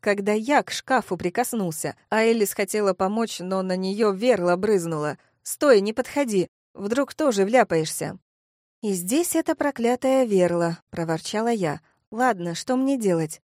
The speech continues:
«Попробуй оттащить Элис. Мне нужно, чтобы ты ее уволокла отсюда. Я беру всю вину на себя». Будет проще, если б Элис здесь не было.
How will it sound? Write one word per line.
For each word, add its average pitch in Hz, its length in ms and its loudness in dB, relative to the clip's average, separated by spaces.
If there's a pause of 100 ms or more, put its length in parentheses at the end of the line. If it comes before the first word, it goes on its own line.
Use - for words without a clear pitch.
(340)
«Попробуй 226 500 0
оттащить 254 540 -4
Элис. 165 480 0
Мне 214 200 -2
нужно, 226 320 0
чтобы 202 300 -4
ты 240 120 -2
ее 208 280 2
уволокла 208 540 2
отсюда. 175 480 0 (180)
Я 208 220 2
беру 202 200 2
всю 202 220 -4
вину 214 260 2
на 196 140 0
себя». 196 400 -2 (280)
Будет 202 320 4
проще, 240 400 2
если 185 380 -2
б 196 100 0
Элис 220 280 0
здесь 185 380 -4
не 247 220 0
было. 151 300 -4